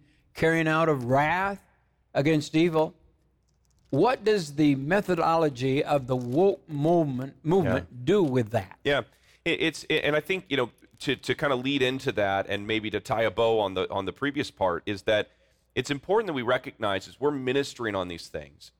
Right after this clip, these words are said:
Speaker 2: that as I'm talking about issues as a whole, I'm talking from a truth standpoint.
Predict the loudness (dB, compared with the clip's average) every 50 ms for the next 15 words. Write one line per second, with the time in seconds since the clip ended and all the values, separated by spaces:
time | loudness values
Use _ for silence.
0 | _ _ -2 0 0 0 -2 -4 _ _ _ _ _ _ _ _ _ _ _ 0
1 | 0 0 0 0 -2 0 -2 -2 -4 -6 -4 -4 -4 -2 -2 0 0 0 0 0
2 | -4 -6 -6 -6 -8 -2 0 0 0 0 -2 -8 -2 -2 0 2 2 0 -2 -4
3 | _ _ _ _ _ _ _ -6 -4 -4 -4 -4 -2 0 0 0 0 -2 -8 -6
4 | -6 -6 -8 -8 -8 -6 -6 -6 -6 -6 -8 -8 -8 -8 -8 -14 -16 -16 -16 -20